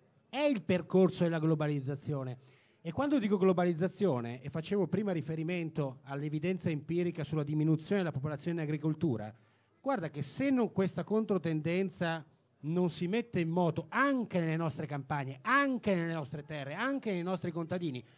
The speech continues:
fra dieci anni la popolazione impiegata in agricoltura, la stima in Italia, è la metà dell'attuale, che a oggi è la metà di quindici anni fa.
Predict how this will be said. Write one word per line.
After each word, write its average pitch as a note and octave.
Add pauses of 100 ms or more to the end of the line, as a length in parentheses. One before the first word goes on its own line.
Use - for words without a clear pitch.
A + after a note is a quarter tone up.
(200)
fra G3+
dieci C#4+
anni D3+
la D3+
popolazione G3+
impiegata G#3
in G#3
agricoltura, F#3+
la E3
stima C#3
in E3
Italia, C#3+
è -
la E3
metà F#3+
dell'attuale, F#3 (540)
che G#3+
a G#3
oggi B3+
è G#3
la A3+
metà B3
di C4
quindici A#3+
anni G#3+
fa. A2+